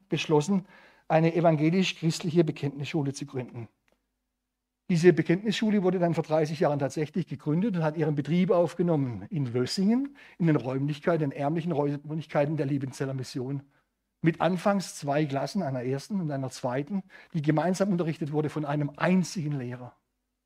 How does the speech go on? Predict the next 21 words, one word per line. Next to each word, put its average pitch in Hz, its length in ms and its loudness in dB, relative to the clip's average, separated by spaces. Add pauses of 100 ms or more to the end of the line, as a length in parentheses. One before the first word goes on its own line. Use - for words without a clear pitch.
(260)
Und 113 140 -6
heute, 135 340 -4
dreißig 139 400 -6
Jahre 127 200 -6
später, 131 460 -10 (380)
ihr 160 60 -2
könnt 160 160 2
mal 156 100 4
nach 143 140 0
Kleinsteinbach-Fehn 147 1000 0
es - 200 -10
erfahren, 160 580 0 (240)
da 170 160 8
stehen 185 240 4
drei 170 500 6 (400)
hochmoderne 214 760 6
Gebäude, 185 540 6 (120)
dort 160 160 0
werden 165 220 6
f-, - 420 -12 (160)
fünfhundertsiebzig 226 1160 2